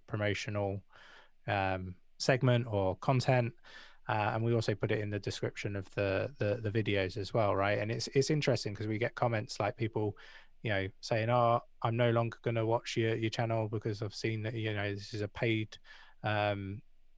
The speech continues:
you know, video or whatever, or there's a, a paid segment." And there's a lot of people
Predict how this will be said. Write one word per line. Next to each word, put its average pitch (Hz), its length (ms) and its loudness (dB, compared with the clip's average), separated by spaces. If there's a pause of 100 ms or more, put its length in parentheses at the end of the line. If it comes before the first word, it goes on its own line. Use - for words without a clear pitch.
(360)
you 123 80 2
know, 101 220 2
video 107 420 4
or 101 100 0
whatever, 101 520 2
or 95 100 0 (220)
there's 98 260 -2
a, 101 320 -2
a 117 60 -4
paid 107 240 0
segment." 104 420 -2 (540)
And 127 260 2 (640)
there's 131 200 6
a 139 60 6
lot 151 240 6
of 139 80 2
people 107 480 2